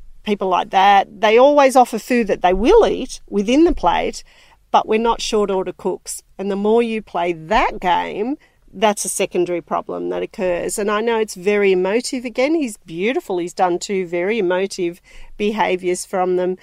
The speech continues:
But babies do get fussy with their food, and sometimes I think that's 'cause we overfeed them. We give them lots of snacks and lots of meals. So just pull him back on those snacks a little bit,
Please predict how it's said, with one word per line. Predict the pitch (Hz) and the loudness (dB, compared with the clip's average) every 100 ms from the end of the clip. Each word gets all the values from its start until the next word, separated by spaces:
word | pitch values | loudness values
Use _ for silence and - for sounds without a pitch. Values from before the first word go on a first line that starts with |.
| - - - - | -16 -20 -10 -8
But | 294 | -4
babies | 254 294 330 339 339 | 0 0 2 2 0
do | - 277 277 | -4 -4 -2
get | 262 - | -4 -4
fussy | 247 233 - | -4 -4 -4
with | 214 214 | -8 -6
their | 196 190 | -4 -4
food, | - 208 233 311 - - | -2 -2 -2 -2 -6 -4
and | 226 | -4
sometimes | 226 247 262 285 262 | 0 0 0 0 0
I | 233 220 | -2 -2
think | 214 208 | -4 -4
that's | 165 | -6
'cause | - 190 | -6 -4
we | 185 175 | 0 0
overfeed | 175 190 180 180 175 165 | 0 -2 -4 -6 -6 -6
them. | 156 | -4
We | 170 | -4
give | 170 165 | -4 -6
them | 175 | -4
lots | 180 202 - | -2 -2 -4
of | 208 | -8
snacks | - 196 - - | -4 -4 -4 -6
and | 170 | -8
lots | 165 - - | -8 -10 -6
of | 165 | -2
meals. | 180 254 440 - - - - | 0 2 2 -2 -14 -20 -16
So | - 311 | -10 -6
just | 381 370 - | -2 -4 -6
pull | - 330 | -4 0
him | 311 | 2
back | 294 277 - | 0 0 -2
on | 262 | -2
those | 247 226 | -2 -2
snacks | - 247 254 - | -4 -6 -6 -8
a | 254 | -6
little | 262 254 | -2 -2
bit, | 233 240 233 | 0 2 2